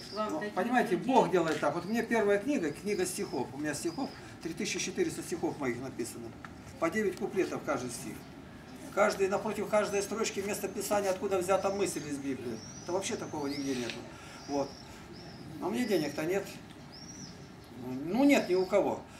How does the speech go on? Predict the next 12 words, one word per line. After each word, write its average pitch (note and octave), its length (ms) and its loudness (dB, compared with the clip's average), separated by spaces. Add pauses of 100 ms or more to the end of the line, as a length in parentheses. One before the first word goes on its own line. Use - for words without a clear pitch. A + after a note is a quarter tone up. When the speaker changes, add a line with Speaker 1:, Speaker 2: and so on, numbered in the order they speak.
(120)
Speaker 2:
Но F#3 120 2
заболела A3 500 6
наша G3+ 260 4
сестра F3+ 440 2
одна, B2+ 380 0 (340)
Надежда D#3+ 380 2
Павловна, E3+ 540 4 (680)
э, A#2+ 300 -8
у C#3+ 40 -4
неё C#3+ 220 0
рак. G3 220 0 (1200)
И F3 60 -4